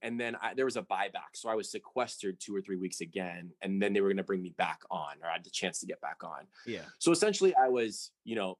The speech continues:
Speaker 1: in that show, in that world about half the, half the way through. And I will say, um, the hardest part of the show is not even,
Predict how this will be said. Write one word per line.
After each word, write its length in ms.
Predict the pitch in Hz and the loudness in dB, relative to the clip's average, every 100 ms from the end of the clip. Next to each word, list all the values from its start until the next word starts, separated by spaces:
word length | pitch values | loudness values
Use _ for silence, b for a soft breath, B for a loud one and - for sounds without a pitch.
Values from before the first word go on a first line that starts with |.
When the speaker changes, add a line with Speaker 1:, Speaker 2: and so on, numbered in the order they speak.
| - | 0
Speaker 1:
in 180 | 139 127 | 2 4
that 220 | 113 - | 2 0
show, 400 | - 117 107 98 | -4 0 0 0
in 100 | 98 | -2
that 160 | 95 90 | -4 -4
world 260 | 92 90 | -4 -4
about 140 | 87 85 | -8 -8
half 180 | 85 82 | -10 -12
the, 80 | 82 - | -14 -10
half 220 | - 87 | -6 -6
the 80 | 87 | -8
way 120 | 82 78 | -16 -16
through. 200 | 85 76 69 _ _ | -16 -16 -16 _ _
And 260 | 110 107 104 | -4 -2 -2
I 120 | 117 123 | 0 2
will 140 | 135 | 0
say, 480 | - 127 120 117 101 b b b - | -2 -4 -2 -6 -10 b b b -4
um, 440 | 104 95 90 87 - _ | 0 0 -2 -10 -16 _
the 160 | 101 123 | -2 -2
hardest 580 | - - 151 160 143 - | -2 0 2 2 -2 -6
part 280 | - 127 104 | -2 0 -2
of 120 | 107 | -6
the 80 | 101 | -10
show 340 | - 117 110 | -4 -2 -2
is 180 | 101 101 | -2 -4
not 280 | 98 104 101 | -2 -2 -4
even, 580 | 120 113 110 104 98 | -6 -6 -6 -6 -8